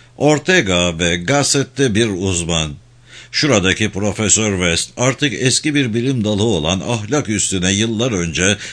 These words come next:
Columbia Üniversitesi'nde epeyce çalışma yaptı." Diğeri muhterem Peder Padover, otuz yıl önce vaaz verirdi ve bir hafta içinde dinleyicilerini kaybetti.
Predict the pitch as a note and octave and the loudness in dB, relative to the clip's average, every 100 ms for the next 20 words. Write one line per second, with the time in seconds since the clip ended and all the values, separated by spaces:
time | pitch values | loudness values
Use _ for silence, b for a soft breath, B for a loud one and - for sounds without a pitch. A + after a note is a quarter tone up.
0 | B C#3+ D3+ F3 D#3 D#3 D3 C#3+ C#3 D3 | B 2 6 4 4 2 2 2 0 0
1 | - C#3+ D3 C#3 C#3 C#3 C3 G#2 B2 - | 0 0 0 2 0 2 0 2 0 0
2 | A2+ G2 E2 F#2+ F#2 E2 D#2+ - D#2+ D#2+ | 0 -2 0 0 2 2 -2 -2 -2 -2
3 | - - B B B B F3+ A3 G3+ F3 | -6 -20 B B B B 0 6 6 6
4 | D3 D3 - D3+ E3 D#3 C#3 C#3 C#3+ A#2 | 4 0 2 2 4 2 2 4 4 2
5 | A#2 A#2 G#2+ G#2 D#2+ D#2 - - - C#3+ | 0 0 2 0 0 -4 -6 -12 -4 -2
6 | C#3+ E3 G2+ A2 G2+ G#2 G2 F#2+ F2 G2+ | 0 -2 -2 0 0 0 0 0 2 0
7 | E2 E2 D#2+ D#2 D2+ D#2 - B B B | 0 -2 -2 -2 -2 -2 -4 B B B
8 | B C3+ F3 A3 F#3 F2 F#2 F#2 F2 E2+ | B 4 4 4 2 0 0 0 0 2
9 | G2 F#2+ C#3 C3+ C#3+ B2 C3 C3+ A#2+ C#3 | 0 2 2 2 2 2 2 0 0 0
10 | - F2+ F#2+ D#2 E2+ D#2 D2 | 0 0 0 0 -2 -4 -4